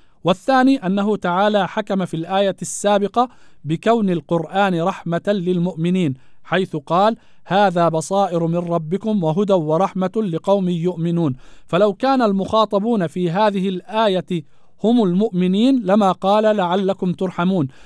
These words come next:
لأنه سبحانه جزم قبل هذه الآية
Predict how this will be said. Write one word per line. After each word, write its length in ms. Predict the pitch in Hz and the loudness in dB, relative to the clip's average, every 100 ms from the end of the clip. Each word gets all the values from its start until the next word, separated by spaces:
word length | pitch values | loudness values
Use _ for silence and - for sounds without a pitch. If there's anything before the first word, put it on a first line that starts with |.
| - - | -20 -6
لأنه 520 | 160 214 208 196 196 | 0 2 2 0 -2
سبحانه 680 | - 170 156 202 214 233 247 - - - | -4 -6 -4 -2 0 0 -2 -10 -20 -12
جزم 420 | 143 202 226 185 165 | 0 0 2 0 0
قبل 340 | 214 185 165 | -2 -2 -2
هذه 420 | 165 190 175 170 | 0 0 0 -2
الآية 480 | 170 - 185 185 | -4 -4 0 0